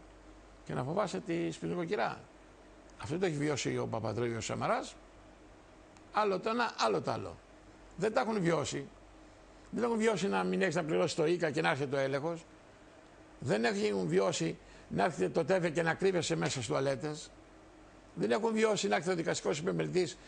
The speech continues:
και πρέπει να του πεις του κόσμου το παραμύθι για να μπορέσει να γλιτώσει την κατάσχεση. Δεν ξέρουν να πηγαίνει στην τράπεζα και να μην έχει εγκριθεί η εγγυητική επιστολή και να ξεκινάει σε δύο ώρες η εκπομπή και να μην στη μεταδίδει η ερτ.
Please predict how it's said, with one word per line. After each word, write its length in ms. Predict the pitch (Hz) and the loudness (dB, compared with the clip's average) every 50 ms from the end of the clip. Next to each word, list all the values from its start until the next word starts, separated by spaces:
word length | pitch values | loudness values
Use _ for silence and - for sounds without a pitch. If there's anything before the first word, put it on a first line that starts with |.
| - - - - - | -18 -18 -18 -14 -2
και 140 | - 160 143 | 0 2 4
πρέπει 180 | 165 196 196 | 4 2 2
να 60 | 165 | 2
του 60 | 170 180 | 0 -2
πεις 120 | 185 - | -2 -2
του 100 | - 175 | -2 0
κόσμου 260 | - 202 202 175 180 | 2 2 2 2 2
το 140 | 175 180 170 | 2 2 4
παραμύθι 680 | 156 175 165 165 170 185 196 165 139 156 151 139 127 - - - - - - - - - - - | 4 4 4 4 2 2 0 0 0 0 -2 -2 -4 -8 -14 -20 -20 -20 -20 -20 -20 -20 -18 -10
για 200 | - 123 151 156 | -6 -2 0 2
να 80 | 156 151 | 2 2
μπορέσει 320 | 147 156 160 180 147 135 | 2 2 2 2 2 0
να 60 | 160 | 0
γλιτώσει 360 | 143 147 135 - 165 147 - | 0 -2 0 0 0 0 0
την 100 | - 165 | -2 0
κατάσχεση. 680 | 135 143 135 139 131 127 - - 131 107 123 165 165 - - - - - - - - - - - - - - - - - - - - - - - - - - | 0 0 2 2 0 0 -2 -4 -4 -6 -6 -6 -8 -10 -14 -18 -20 -20 -20 -20 -20 -20 -20 -20 -20 -20 -20 -20 -20 -20 -20 -20 -20 -20 -20 -20 -20 -18 -8
Δεν 200 | - 160 220 233 | 0 0 2 2
ξέρουν 240 | 185 220 240 233 226 | 4 2 2 2 2
να 80 | 220 185 | 0 0
πηγαίνει 200 | 196 214 208 151 | 2 0 0 0
στην 120 | 170 175 | 0 0
τράπεζα 340 | 170 208 208 180 175 170 175 | 2 2 2 2 2 0 0
και 140 | 147 170 180 | 0 0 0
να 100 | 185 185 | 0 2
μην 140 | 185 190 | 2 2
έχει 180 | 196 180 - 180 | 2 2 2 0
εγκριθεί 340 | 175 147 165 165 - 175 190 | 0 2 0 0 0 0 0
η 60 | 180 | 0
εγγυητική 440 | 160 139 156 160 139 147 131 175 175 | 2 2 0 0 0 -2 0 0 0
επιστολή 580 | 175 160 160 - - 160 175 180 175 143 110 - - - - - - - - - | 0 0 0 0 0 0 2 2 0 0 -4 -8 -14 -20 -20 -20 -20 -20 -18 -4
και 120 | - - | -2 0
να 100 | 170 165 | 0 0
ξεκινάει 680 | 151 - 170 165 131 165 170 196 202 196 185 170 156 - - - - | 0 0 -2 -2 0 0 0 2 2 2 2 0 -2 -4 -8 -14 -10
σε 220 | - - - 175 | -6 -2 0 0
δύο 220 | 160 151 185 196 196 | 2 4 2 4 4
ώρες 180 | 190 185 135 | 4 2 2
η 40 | 175 | 0
εκπομπή 320 | 170 131 151 170 175 190 190 | 0 0 0 0 2 2 2
και 80 | 180 | 2
να 60 | 185 | 2
μην 120 | 180 190 175 | 2 2 0
στη 80 | 156 | 0
μεταδίδει 480 | 180 180 165 175 175 170 185 185 151 160 | 0 0 2 2 2 2 2 2 2 2
η 60 | 165 | 4
ερτ. 200 | 180 202 226 226 | 4 2 2 -2